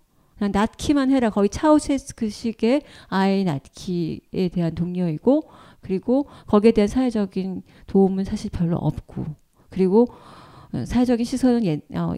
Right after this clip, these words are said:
조선시대나 지금이나 거의 똑같고. 그러니까 한국이 지금, 어,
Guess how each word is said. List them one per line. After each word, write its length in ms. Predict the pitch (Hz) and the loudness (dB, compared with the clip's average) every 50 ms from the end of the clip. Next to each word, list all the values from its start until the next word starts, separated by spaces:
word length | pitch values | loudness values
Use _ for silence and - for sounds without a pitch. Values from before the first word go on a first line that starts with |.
| - | -6
조선시대나 560 | - 202 202 220 220 208 185 - 185 180 180 | -2 0 0 2 0 0 -2 -8 -8 -8 -8
지금이나 380 | 180 - - 156 160 165 165 170 | -8 -8 -10 -8 -4 -2 -2 -2
거의 300 | 165 - 165 160 160 165 | -2 -2 0 2 2 2
똑같고. 560 | - - 247 - - 233 214 - - 135 127 147 - - _ _ _ _ _ - - - - | 2 0 0 2 2 0 -2 -2 -4 -8 -8 -8 -12 -20 _ _ _ _ _ -20 -20 -20 -6
그러니까 320 | - - 247 247 240 - 277 | 0 2 2 2 4 2 2
한국이 400 | 285 320 403 392 392 381 381 359 | 2 2 2 4 4 6 6 4
지금, 600 | - - 220 180 202 208 220 233 240 202 160 - - _ - - - - - - - | 4 2 -2 0 0 0 0 0 -2 -4 -6 -8 -12 _ -20 -20 -20 -20 -18 -10 -6
어, 380 | - 170 170 170 165 175 - | -4 -2 -2 -2 -4 -4 -6